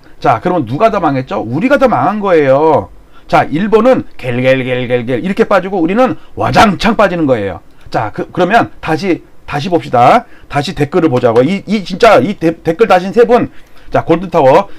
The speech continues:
"일본식 하락은 없다는 분들 들으세요. 한국식 대폭락이 있습니다." 자, 차이 아시겠어요? 기울기가 누가 더 강해? 우리죠. 뭐라고 쓰면 신박한 용어네요. 늘소녀님이 그랬는데, 야, 이 하톨라니, 하톨라니 이분이,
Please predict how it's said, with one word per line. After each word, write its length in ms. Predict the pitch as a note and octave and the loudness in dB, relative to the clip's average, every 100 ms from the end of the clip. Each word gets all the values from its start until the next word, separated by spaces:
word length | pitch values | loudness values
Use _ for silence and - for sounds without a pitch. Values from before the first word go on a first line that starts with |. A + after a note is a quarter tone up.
| - | -8
"일본식 500 | C3 F#3+ A#3 G3+ G#3 | -4 2 2 0 -4
하락은 240 | G3 G3+ F3+ | -2 -2 0
없다는 340 | - E3 D#3+ | 0 0 -2
분들 280 | D3+ D#3+ D3 | -2 0 0
들으세요. 560 | F3 F3+ D#3+ D3 A#2+ - - | -2 0 4 4 2 -4 -20
한국식 500 | - G3+ A3 F#3 F3 | -4 -2 -2 -6 -8
대폭락이 420 | F#3 - E3 D#3 C#3 | -8 -4 -2 0 -2
있습니다." 640 | C3+ B2 B2 B2 A2 E2+ - - - - - - | -4 -2 2 2 2 -2 -12 -20 -20 -20 -20 -10
자, 140 | - | -8
차이 220 | - C#4 | -4 2
아시겠어요? 640 | A#3+ D#3+ F#3+ E3+ F#3 A3 G#3+ - - - - | 2 2 -4 -6 -4 -4 -6 -16 -20 -20 -14
기울기가 440 | - A3 A#3 G#3 D#3+ | -2 0 2 0 -2
누가 200 | D3+ G3+ | -2 -4
더 100 | F#3 | -2
강해? 240 | E3 G3 - | -4 -4 -6
우리죠. 680 | G#3+ C#4 B3+ G#3+ G#3 A#2+ - | -2 0 2 2 0 0 -2
뭐라고 220 | - E3+ F#3 | 0 0 0
쓰면 200 | F#3 - - - | -4 -8 -12 -6
신박한 540 | C4+ C4+ C#4 B3 A3 | 0 0 0 -2 -2
용어네요. 380 | E3 E3 D#3+ C#3+ | 0 2 2 2
늘소녀님이 420 | D3 F3 E3+ D#3+ | 0 -2 -2 -2
그랬는데, 440 | D3 C#3+ D#3+ F#3 - - - A#2+ | 0 0 0 0 -2 -14 -14 -8
야, 120 | A#2 | -4
이 280 | C#3 A#3+ - - - - | 0 0 -2 -12 -20 -20
하톨라니, 720 | - D4+ D4+ B3 C#4 B3 G#3 G3+ | -6 -6 -4 0 2 4 4 0
하톨라니 460 | - - C#4+ A#3+ | -4 -2 0 0
이분이, 420 | D3 D3+ F#3+ F#3 | 0 -4 -4 -4